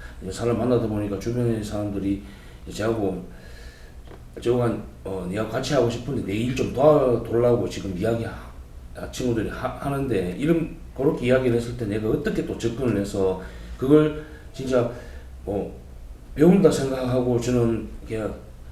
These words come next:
그 하고 싶은데 이걸 이제 해야 될지, 그러면 그걸 뭐 아직 나는 아니-, 아니다고 이제 이렇게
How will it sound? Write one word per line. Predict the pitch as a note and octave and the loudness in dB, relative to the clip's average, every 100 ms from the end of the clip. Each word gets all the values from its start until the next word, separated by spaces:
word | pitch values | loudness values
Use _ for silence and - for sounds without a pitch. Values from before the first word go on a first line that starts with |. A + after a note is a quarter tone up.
| - - - - | -16 -16 -16 -8
그 | G#2+ G#2+ - - - - - - | -4 -2 -4 -12 -14 -14 -16 -8
하고 | - A#2+ B2+ | 2 4 4
싶은데 | - - D#3 C#3+ A2 G#2 | 0 2 4 6 4 4
이걸 | A#2 B2 B2 B2 A#2+ A#2 | 0 2 2 2 2 0
이제 | G2+ | -2
해야 | G2 E3+ F#3+ | 2 6 8
될지, | E3 - - E2+ D#2+ - - | 8 4 -2 -8 -10 -12 -8
그러면 | G#2+ G#2+ G2+ | -4 -4 -2
그걸 | A#2+ A#2+ | 2 2
뭐 | G#2+ G2+ G2+ | 2 -2 -2
아직 | - B2+ | -4 -2
나는 | B2 B2 | 2 0
아니-, | A#2+ - - | 0 -4 -4
아니다고 | - C3+ B2+ A#2 G2+ G2+ F#2 | -2 0 4 4 2 -2 -4
이제 | G2 | -6
이렇게 | G2+ G2+ G2+ | -6 -6 -6